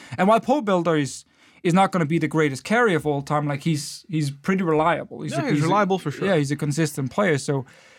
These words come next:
Speaker 1: that, that's the thing with Team Liquid that's gonna be interesting, uh, during this tournament. Like, will they actually be able to use, and have you guys noticed this from obviously playing them, that, like, really good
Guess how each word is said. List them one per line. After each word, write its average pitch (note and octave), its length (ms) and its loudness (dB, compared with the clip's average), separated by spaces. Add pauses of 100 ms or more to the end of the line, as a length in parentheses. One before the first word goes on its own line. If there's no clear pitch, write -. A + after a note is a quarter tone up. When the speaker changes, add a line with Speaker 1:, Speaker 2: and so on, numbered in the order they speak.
(140)
Speaker 1:
that, F#3 160 0
that's A#3 180 2
the G3+ 80 0
thing F#3+ 160 2
with D#3+ 120 0
Team D3 200 -2
Liquid D3 400 0
that's D3 160 -4
gonna D3 160 2
be C3+ 140 -2
interesting, C#3+ 500 -2
uh, C#3 140 -8
during C#3 180 0
this B2+ 140 -2
tournament. G3+ 360 2
Like, C#3 200 -2
will F3 300 4
they A3 160 2
actually E3 280 -2
be D3 140 -2
able D3 160 -4
to C#3 140 -10
use, C3+ 680 -2
and D3 100 2
have E3 120 2
you F#3 80 -2
guys D#3 240 0
noticed D3 260 -2
this C3 180 -4
from - 280 -10
obviously D3 260 -10
playing G3+ 300 2
them, C#3+ 160 -2
that, C#3 180 -2 (420)
like, D3 240 -4 (460)
really G#3 280 2
good F#3 440 0